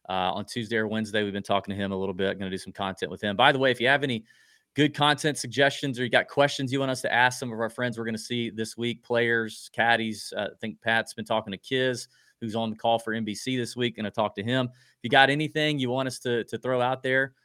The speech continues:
please feel free, drop a comment in the YouTube, uh, video right now. By the way, hit the like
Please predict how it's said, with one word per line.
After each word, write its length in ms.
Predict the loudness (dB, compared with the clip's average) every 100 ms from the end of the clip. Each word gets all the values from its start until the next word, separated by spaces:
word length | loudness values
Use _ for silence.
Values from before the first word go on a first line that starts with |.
| _ _ _ 2
please 260 | 2 2
feel 140 | 0 -2
free, 220 | 0 0
drop 220 | 2 0
a 40 |
comment 460 | -2 -4 -2 -2 -2
in 160 | -4 -6
the 100 | -4
YouTube, 520 | -6 -8 -6 -4 -6 -12 _ -4
uh, 160 | -2 -2
video 340 | -2 -2 -2
right 240 | 0 0 0
now. 180 | -4
By 160 | -2 -2
the 60 | -2
way, 100 | -6
hit 140 | -8
the 80 | -8
like 260 | -6 -6